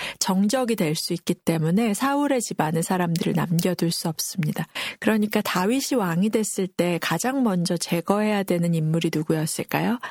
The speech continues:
요나단이었거든요. 그런데,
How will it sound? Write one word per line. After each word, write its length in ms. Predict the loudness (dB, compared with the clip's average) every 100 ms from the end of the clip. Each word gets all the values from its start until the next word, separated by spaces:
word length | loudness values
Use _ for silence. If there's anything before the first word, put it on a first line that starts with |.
| -14 -2
요나단이었거든요. 1160 | 0 2 2 2 0 0 -2 -2 -2 -2 -2 -2 -4 _ -12 -10 -12
그런데, 640 | 0 2 4 2 2 0